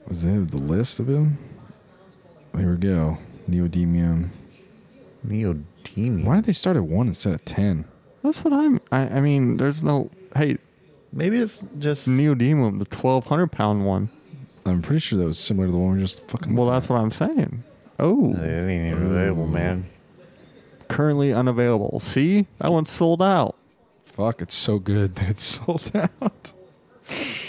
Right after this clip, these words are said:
Speaker 1: Wait, wait,
Speaker 3: Wait, what was the list? Yeah, there was, like, a go back up one.
Speaker 1: Huh.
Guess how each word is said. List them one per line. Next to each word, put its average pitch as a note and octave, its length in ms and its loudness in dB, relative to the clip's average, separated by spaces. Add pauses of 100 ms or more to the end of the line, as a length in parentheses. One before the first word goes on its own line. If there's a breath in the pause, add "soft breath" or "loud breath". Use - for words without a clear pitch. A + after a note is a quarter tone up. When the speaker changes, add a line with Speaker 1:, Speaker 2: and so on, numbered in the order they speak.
(400 loud breath)
Speaker 1:
Wait, F#3 100 0
wait, D3 280 4
Speaker 3:
Wait, C#3+ 220 2
what C3+ 40 2
was F3+ 240 4
the F#3 100 4
list? C3+ 420 2
Yeah, F3 240 4
there A2 120 0
was, C#3 160 2
like, A#2+ 220 2
a - 100 -2
go B2+ 220 0
back C3+ 280 0
up C3+ 220 0
one. D#3 280 2 (140)
Speaker 1:
Huh. E2+ 280 0